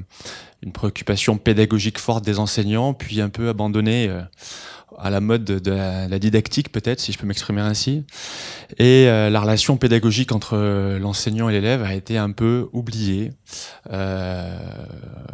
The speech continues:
et, euh, placée au second plan, derrière la question des savoirs, des connaissances, des compétences.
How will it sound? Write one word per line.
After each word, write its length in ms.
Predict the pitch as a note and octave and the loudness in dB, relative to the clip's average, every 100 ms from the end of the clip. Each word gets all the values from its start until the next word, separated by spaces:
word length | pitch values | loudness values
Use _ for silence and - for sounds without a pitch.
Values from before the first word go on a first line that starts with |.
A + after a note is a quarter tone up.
| - | -6
et, 340 | G2+ G#2+ A#2 A2 | 0 4 4 4
euh, 120 | F#2 | 2
placée 380 | - G2+ - A2 | 0 0 4 4
au 60 | |
second 300 | - A2 A2+ | 6 4 2
plan, 260 | G2+ G2 G#2 | 2 0 0
derrière 260 | G2 F#2+ | 0 0
la 100 | F#2+ | -2
question 300 | G2 G#2+ - | -4 -6 -4
des 80 | F#2+ | -4
savoirs, 640 | F#2 F#2+ F2+ F#2 G2+ G#2 | -2 -2 -2 -2 0 -2
des 100 | F#2 | -4
connaissances, 640 | - G2 F#2+ - F2 F2+ F#2+ | -2 -2 -2 -2 -6 -6 -8
des 80 | |
compétences. 640 | G2 F#2+ F#2+ - F#2+ - - | -8 -4 -6 -6 -8 -8 -14